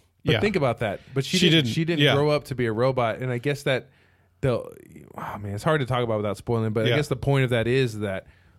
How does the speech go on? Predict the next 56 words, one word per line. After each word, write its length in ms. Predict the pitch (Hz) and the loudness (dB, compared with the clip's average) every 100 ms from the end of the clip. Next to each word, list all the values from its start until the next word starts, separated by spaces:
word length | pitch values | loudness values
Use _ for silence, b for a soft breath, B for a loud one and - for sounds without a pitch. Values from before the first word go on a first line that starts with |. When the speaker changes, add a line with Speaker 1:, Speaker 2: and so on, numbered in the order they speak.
| b - | b -10
Speaker 1:
we, 320 | 107 104 - - | -6 -6 -10 -16
you 100 | 113 | -10
know, 260 | 110 87 82 | -8 -8 -10
we're 160 | 110 113 | -6 -6
human 580 | 95 - 135 110 95 90 | -6 -4 -2 -2 -6 -2
Speaker 2:
Yeah. 200 | 127 107 - - | 0 0 -4 -14
Speaker 1:
and 280 | 104 101 98 | -10 -6 -4
we're 140 | 104 | -2
always 220 | 107 104 | 0 -2
going 120 | - 139 | -2 0
to 60 | |
be 20 | |
Speaker 2:
Regardless, 360 | 139 170 175 131 | 4 4 6 6
Speaker 1:
human. 140 | 139 | 4
Speaker 2:
like, 40 | 120 | 2
we're 80 | 127 | 0
Speaker 1:
Yeah. 80 | |
Speaker 2:
still, 320 | 92 160 143 135 | 2 2 2 2
there's 240 | 143 127 | 0 0
still 160 | - 143 | 2 2
humanity. 520 | 123 117 117 113 107 | 2 2 2 0 -2
Speaker 1:
There's 100 | 107 | -2
still 160 | 127 | -6
human-, 380 | 117 165 160 160 | -4 -2 0 0
humanity 400 | 143 175 180 160 | 0 2 2 2
is 80 | 135 | 0
something 160 | 151 117 | -2 -6
special, 500 | - 107 - 92 - | -6 -6 -6 -12 -8
Speaker 2:
Y-, 80 | 170 | -2
Speaker 1:
right? 120 | 113 | 2
Speaker 2:
exactly. 280 | 135 123 113 | 4 4 4
Speaker 1:
Something 100 | 135 | 0
different 240 | 135 127 | 0 -2
and 80 | 107 | -4
separate. 340 | - 113 - 110 | -2 -4 0 0
Speaker 2:
Exactly. 400 | 113 107 - - - | 0 -2 -6 -12 -12
Speaker 1:
And, 500 | 101 107 107 101 98 - | -8 -4 -4 -6 -8 -12
and, 280 | 98 92 | -12 -12
uh, 160 | - 110 - | -12 -12 -4
it 140 | 180 | -2
was 100 | 226 | -2
a 40 | |
good, 180 | 170 139 | 0 0
it 40 | 208 | 0
was, 180 | 254 - | 0 -4
uh, 20 | - - - | -8 -16 -6
you 100 | 170 | -2
know 60 | 220 | 0
what? 240 | 226 226 - b b | 2 0 -4 b b
Out 160 | - 175 | -2 0
of 120 | 254 | 2
all 160 | 180 196 | 4 4
the 80 | 160 | 2
Netflix 580 | 117 120 - 170 - | 0 -2 -2 -4 -2
original 340 | 131 139 143 160 | -2 0 0 0
movies, 400 | 160 165 175 | 0 0 -2